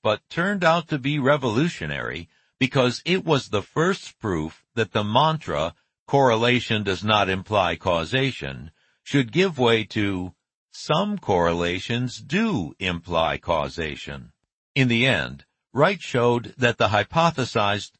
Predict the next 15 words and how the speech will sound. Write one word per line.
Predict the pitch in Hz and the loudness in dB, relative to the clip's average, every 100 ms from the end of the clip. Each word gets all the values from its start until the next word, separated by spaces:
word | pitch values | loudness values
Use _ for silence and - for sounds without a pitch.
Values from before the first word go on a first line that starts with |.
| 107 | -6
developmental | 101 110 143 123 101 95 85 | 0 2 2 2 -2 -4 -4
factors | 78 147 131 - 71 78 - | -2 0 0 -2 -6 -6 -8
were | 135 131 123 | 0 2 2
more | 135 196 196 | 4 4 2
important | - 85 - 85 - 120 - | -2 -4 -2 -2 -2 -6 -4
than | 92 95 | -4 -2
heredity. | 139 170 175 90 - 65 - _ _ _ _ _ _ _ _ | -2 0 -2 -4 -8 -14 -16 _ _ _ _ _ _ _ _
In | 127 | 0
a | 127 | 0
randomly | 123 131 180 196 196 185 185 | 2 2 0 0 0 0 -2
bred | 139 92 120 131 113 | -2 0 2 2 0
population | 107 107 113 101 110 - 113 | -2 0 -2 -2 -2 -2 -6
of | 104 | -6
guinea | 90 78 71 | -6 -6 -6
pigs, | - 62 57 - - | -8 -8 -10 -16 -20